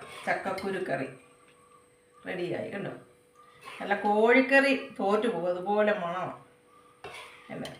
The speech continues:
എല്ലാവരും ചോറ് എടുത്തോണ്ട് വാ, നമുക്ക് കഴിക്കാം. എൻ്റെ വീഡിയോ ഇഷ്ടമായാൽ നിങ്ങൾ ലൈക്ക് ചെയ്യണം കേട്ടോ, സബ്സ്ക്രൈബ് ചെയ്യണേ. ഇതുവരെ കാണിച്ച എല്ലാ സഹകരണത്തിനും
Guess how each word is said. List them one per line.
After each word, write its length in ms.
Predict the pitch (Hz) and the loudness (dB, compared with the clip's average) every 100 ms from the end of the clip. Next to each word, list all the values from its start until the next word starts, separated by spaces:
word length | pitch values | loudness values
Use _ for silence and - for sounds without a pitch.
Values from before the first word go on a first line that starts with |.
| - - _ 202 | -20 -20 _ -4
എല്ലാവരും 400 | 220 226 233 233 214 | 4 8 8 6 2
ചോറ് 220 | 214 220 | 4 4
എടുത്തോണ്ട് 300 | 208 208 208 220 | 4 0 2 4
വാ, 80 | 254 247 | 4 0
നമുക്ക് 240 | 208 202 190 | -4 -4 -4
കഴിക്കാം. 360 | 175 170 160 - - - _ _ _ _ - - - - - - - - _ _ - | -4 -2 -8 -10 -20 -20 _ _ _ _ -16 -16 -20 -20 -20 -20 -20 -20 _ _ 2
എൻ്റെ 160 | 269 277 | 8 8
വീഡിയോ 260 | 262 262 285 208 | 10 10 10 8
ഇഷ്ടമായാൽ 420 | - 214 202 196 | 6 6 6 4
നിങ്ങൾ 140 | 196 196 196 | 2 2 4
ലൈക്ക് 280 | 190 196 - | 4 2 -4
ചെയ്യണം 320 | 202 156 170 208 | -6 -4 -6 -6
കേട്ടോ, 200 | 247 165 147 - | -2 -2 -4 -6
സബ്സ്ക്രൈബ് 520 | 208 196 - 220 214 175 | -4 -4 2 2 2 0
ചെയ്യണേ. 300 | 165 165 254 302 - - - - - | -2 -2 -4 -4 -14 -20 -20 -20 -8
ഇതുവരെ 320 | 226 285 285 285 | 2 6 8 8
കാണിച്ച 280 | 254 254 262 240 | 8 8 6 4
എല്ലാ 300 | 240 247 277 247 | 2 4 2 4
സഹകരണത്തിനും 640 | 214 214 208 208 214 202 | 0 0 -2 -2 -2 -2